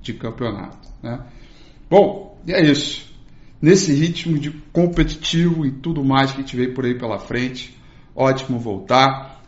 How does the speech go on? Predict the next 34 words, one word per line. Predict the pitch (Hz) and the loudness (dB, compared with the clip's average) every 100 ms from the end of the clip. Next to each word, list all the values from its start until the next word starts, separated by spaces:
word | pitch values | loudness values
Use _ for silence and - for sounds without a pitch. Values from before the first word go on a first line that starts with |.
| - | -2
Olha | 135 131 | 2 4
aí | 120 | 2
a | 120 | 0
Priscila | 120 120 - 110 107 | -4 -8 -6 -4 -4
Maranhão, | 107 104 98 95 101 117 123 123 117 107 | -4 -6 -6 -6 -4 -2 -2 -2 -4 -6
voltou | - 104 - 117 110 | -10 -12 -10 -10 -6
aí. | 104 113 | -4 -4
Eu | |
já | 131 160 | -4 -4
mandei | 208 147 135 | -4 -2 -2
um | 147 | -2
beijo | 120 120 123 | 0 -2 -2
pra | 147 | -6
você, | 139 135 - 123 | -4 -6 -6 -8
Priscila. | 123 - 123 | -8 -8 -6
Eu | 120 | -6
acho | 123 | -6
que | - | -8
não | 139 | -12
sei | - | -10
que | 139 | -10
você | - | -10
tava | 151 143 139 | -8 -6 -4
aqui, | 110 - 127 143 - - - - - - - | -6 -8 -6 -6 -8 -18 -20 -20 -20 -16 -6
é, | 117 117 113 110 | -2 0 0 0
mas | 113 113 | -2 -4
eu, | 127 | -6
foi | 127 117 | -4 -4
logo | 117 127 131 | 0 0 0
na | 135 131 | -2 -2
largada | 120 104 95 110 - | -2 -4 -4 -2 -2
também. | - 104 104 113 | -6 -10 -6 -6
Estivemos | 117 - - 113 120 123 110 | -6 -10 -8 -2 0 0 0
juntos. | 104 123 | -4 -8